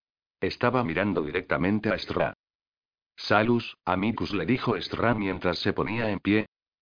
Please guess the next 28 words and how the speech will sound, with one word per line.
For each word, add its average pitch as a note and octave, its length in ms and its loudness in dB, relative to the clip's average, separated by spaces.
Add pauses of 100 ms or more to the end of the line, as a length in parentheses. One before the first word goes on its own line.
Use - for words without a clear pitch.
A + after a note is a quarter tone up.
(480)
El F2+ 160 2
hombre C3 280 0
alzó A#2+ 300 0
con G2+ 220 2
lentitud F#2+ 580 2
una F#2+ 160 0
mano A2 320 0
y G2 60 0
se F#2 160 -2
llevó D2+ 260 0
un G#2 160 2
dedo C3+ 240 2
a B2 60 0
los G#2 160 -4
labios. C#2 580 -2 (480)
Stra G2+ 440 0
asintió. F2+ 520 0 (480)
Luego G#2 460 2
el E2 140 2
individuo G2+ 520 2
miró F#2 300 4
algo A2 280 -2
por G2+ 140 0
encima G#2 400 0
del G2 180 -2
hombro A2+ 280 0
del C#2+ 180 -2
noctámbulo, A2+ 720 2